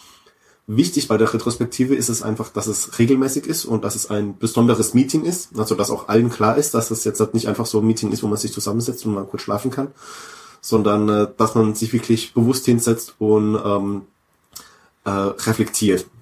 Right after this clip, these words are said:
und das auch zulässt und eben mit anderen offen darüber spricht und, äh, dass man eben auch vielleicht gewisse Rituale pflegt, um eben auch so diese Regelmäßigkeit und Besonderheit hervorzuheben. Jetzt ist natürlich die Frage, gut, wenn ich mir jetzt halt schon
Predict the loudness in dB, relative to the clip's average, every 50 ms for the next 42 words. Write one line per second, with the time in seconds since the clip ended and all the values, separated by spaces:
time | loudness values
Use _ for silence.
0 | _ _ _ _ -2 0 0 0 0 -4 -4 -4 -2 -2 -2 -2 0 2 2 4
1 | 4 4 2 0 -2 -6 -10 -16 -20 -20 _ _ -10 -8 -4 -2 -2 -2 -2 -2
2 | -2 -2 -2 -2 -4 0 -2 -2 0 0 0 0 0 0 -2 -2 0 2 2 2
3 | 2 2 0 -2 -4 -2 2 0 0 0 0 -8 -12 -16 -20 _ _ _ _ _
4 | -20 -20 -20 _ _ _ _ _ _ _ _ _ -2 0 0 0 0 0 0 -2
5 | -2 -2 -4 0 -2 -2 0 0 0 0 0 0 0 2 0 0 0 -2 -2 0
6 | 0 -2 -4 -6 -4 -4 -2 -2 -2 -2 -2 0 0 2 2 2 2 2 2 0
7 | -2 -2 2 4 4 4 4 0 -2 -2 0 0 0 -2 -2 -2 -2 -2 -2 0
8 | 0 0 0 -2 -2 -4 -2 0 0 0 0 -2 -4 -4 -2 -4 -2 0 -2 0
9 | 2 2 2 2 2 0 0 -2 -4 -6 -6 -4 2 2 2 2 2 0 0 0
10 | 0 -2 -6 -12 _ _ -20 -20 -20 -20 -20 -20 -20 -20 -20 -20 -20 _ _ _
11 | _ _ _ _ _ _ _ _ -2 0 0 0 -2 0 2 2 2 2 2 -2
12 | 0 -2 -2 0 0 0 0 2 2 2 4 4 2 2 4 4 4 4 4 2
13 | -2 0 2 2 4 4 4 4 4 2 2